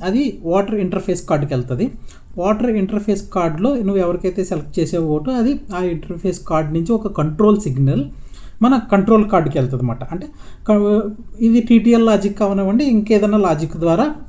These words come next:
కంట్రోల్ సిగ్నల్ అయితే దానికి వెళ్తుంది. అది సిక్స్టీ ఫోర్ బిట్, థర్టీ టూ బిట్ ఏదో ఎంతో కొంత ఉంటుంది, అది నాకు తెలీదు. So, ఆ, నేను ఒక నా యొక్క ఎక్స్పీరియన్స్తో చెప్తున్నా.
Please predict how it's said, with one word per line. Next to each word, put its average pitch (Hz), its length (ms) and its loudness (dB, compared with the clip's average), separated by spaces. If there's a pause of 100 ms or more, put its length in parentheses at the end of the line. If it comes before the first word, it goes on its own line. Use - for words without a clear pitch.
కంట్రోల్ 190 380 2
సిగ్నల్ 180 280 -2
అయితే 196 160 0
దానికి 180 280 -2
వెళ్తుంది. 156 240 -2
అది 240 180 -2
సిక్స్టీ 226 340 -2
ఫోర్ 214 240 2
బిట్, 202 200 -2 (120)
థర్టీ 190 180 -2
టూ 190 200 2
బిట్ 170 280 -2 (160)
ఏదో 180 180 0
ఎంతో 175 240 0
కొంత 165 220 -4
ఉంటుంది, 143 220 -2
అది 165 80 -2
నాకు 156 220 -4
తెలీదు. 147 380 -2 (560)
So, - 100 0
ఆ, 202 560 4
నేను 196 180 2
ఒక 180 140 -2
నా 165 280 2
యొక్క 160 180 -2
ఎక్స్పీరియన్స్తో 185 540 0
చెప్తున్నా. 160 500 -2